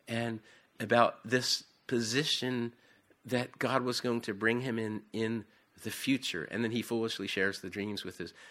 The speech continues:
brother. "Hey, guys, I had this dream. Check it out." And, um,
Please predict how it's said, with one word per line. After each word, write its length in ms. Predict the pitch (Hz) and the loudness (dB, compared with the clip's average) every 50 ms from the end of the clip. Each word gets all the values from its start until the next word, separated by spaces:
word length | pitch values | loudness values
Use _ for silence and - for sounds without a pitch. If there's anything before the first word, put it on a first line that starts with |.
| - - _ | -20 -8 _
brother. 220 | 101 110 110 - | 0 2 2 2
"Hey, 220 | 139 160 170 160 | 0 0 0 0
guys, 300 | - 139 127 143 135 - | 0 0 -2 -2 -2 -2
I 20 | 135 | -4
had 140 | 135 135 120 | -6 -4 -6
this 140 | 123 - | -6 -8
dream. 260 | - - 131 139 123 101 | -8 -6 -6 -6 -6 -4
Check 240 | - 107 - - | -6 -6 -6 -6
it 60 | 117 113 | -6 -6
out." 260 | 120 117 98 95 - - - - - - - - _ | -4 -4 -6 -6 -8 -14 -20 -20 -20 -20 -20 -20 _
And, 260 | - 107 110 107 104 | 0 2 2 4 4
um, 300 | 104 101 98 98 95 90 | 2 2 0 0 -2 -4